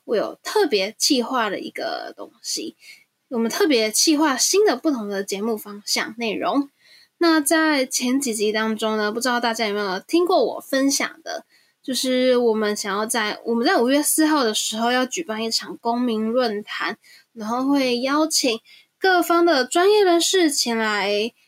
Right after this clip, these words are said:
会谈，然后也会邀请我们新闻系系上的学生呢一起来聆听。那我们在不久之前呢，决定了这次的主题方向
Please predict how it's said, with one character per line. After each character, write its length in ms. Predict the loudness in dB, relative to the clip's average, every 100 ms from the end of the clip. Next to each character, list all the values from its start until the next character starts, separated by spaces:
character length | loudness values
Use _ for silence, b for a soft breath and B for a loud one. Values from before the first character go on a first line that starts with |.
| _
会 260 | 0 0 0
谈， 340 | -4 -8 -6
然 120 | -8
后 160 | -4 -2
也 120 | 0
会 260 | 0 0 0
邀 220 | 0 0
请 300 | 0 0 -2 b b b -6
我 60 |
们 240 | -2 -2 0
新 220 | 2 4
闻 180 | 4 4
系 220 | 4 4
系 220 | 4 2
上 200 | 2 0
的 160 | 0 0
学 300 | 0 0 0
生 300 | 0 2 2
呢 200 | 0 0
一 80 |
起 160 | -2 -2
来 220 | -6 -4
聆 220 | -4 -6
听。 400 | -6 -4 -2 -4 _ _ _ _
那 140 | 0 0
我 60 |
们 240 | 0 -2 -2
在 300 | -2 -2 -2
不 180 | 0
久 180 | 2 2
之 160 | 2 0
前 280 | 0 0 0
呢， 200 | -2 -4
决 240 | 0 0 0
定 220 | 2 2
了 160 | 2
这 180 | 0 0
次 180 | 0 0
的 300 | 2 0 -4 _ _ _ _ _ _ -2
主 200 | 0 0
题 280 | 0 -2
方 260 | -2 -2 -2
向 300 | -2 -2 -6